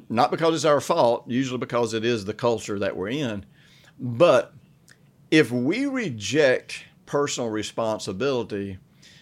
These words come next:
then we, we say, "So I'm gonna release you back on society so that now you can inflict future generations." So there, so this, this, this compassion that the, that,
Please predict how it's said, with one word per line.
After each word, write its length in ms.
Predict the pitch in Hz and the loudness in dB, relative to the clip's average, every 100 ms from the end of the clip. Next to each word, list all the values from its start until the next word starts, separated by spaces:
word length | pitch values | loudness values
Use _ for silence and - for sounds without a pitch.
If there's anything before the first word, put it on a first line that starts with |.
| _ _ | _ _
then 420 | 107 120 120 117 - | -2 0 2 0 -6
we, 720 | 117 104 135 135 131 123 - _ _ _ _ - | -6 -2 0 2 2 0 -8 _ _ _ _ -4
we 160 | 135 131 | 0 2
say, 240 | 143 131 | 4 2
"So 200 | 131 127 | 2 2
I'm 220 | 131 214 | 2 0
gonna 160 | 269 233 | 0 2
release 640 | 135 131 120 135 214 - 147 | 4 4 4 2 0 -4 -2
you 200 | 131 117 | -2 -2
back 420 | 92 107 120 - | -2 -2 -2 -4
on 200 | 285 220 | -6 -6
society 920 | 143 135 - 131 120 104 98 95 98 101 _ - | -6 -6 -4 -4 -2 -4 -8 -8 -10 -12 _ -8
so 140 | - | -2
that 120 | 190 - | 0 2
now 120 | 202 | 2
you 260 | 160 220 | 0 -4
can 180 | 262 320 | 0 2
inflict 420 | 156 113 101 95 - | 2 -2 -6 -6 -8
future 360 | 98 92 92 | -10 -8 -12
generations." 800 | 87 90 82 82 - - - - _ _ _ _ _ _ _ _ - | -8 -8 -8 -8 -10 -16 -18 -20 _ _ _ _ _ _ _ _ -2
So 160 | 147 | 4
there, 260 | 151 147 143 | 8 6 6
so 300 | - 139 127 | 2 4 4
this, 380 | 113 120 208 - | 2 2 2 0
this, 340 | 143 196 - - _ | 0 0 -2 -12 _
this 300 | 123 175 202 | -2 0 0
compassion 960 | 208 165 - 160 165 165 - 101 95 92 - _ _ _ - | 0 -2 -2 -4 -2 -4 -6 -8 -8 -12 -18 _ _ _ -10
that 400 | 104 123 - 113 | -2 0 0 -4
the, 260 | 104 98 - | -2 -2 -4
that, 200 | 107 | -6